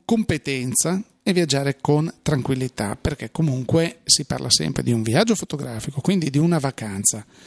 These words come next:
Eh, che uno si prende e dice: "Guarda, sì, vado, mm, in quel posto,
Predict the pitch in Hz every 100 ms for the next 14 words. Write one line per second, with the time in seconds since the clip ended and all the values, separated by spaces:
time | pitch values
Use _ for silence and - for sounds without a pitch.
0 | - - - - - - 143 135 135 131
1 | 123 123 - 294 156 147 247 175 180 147
2 | 131 - - 120 - - 143 165 120 117
3 | 120 123 120 127 131 123 214 - 95 -
4 | - 185 233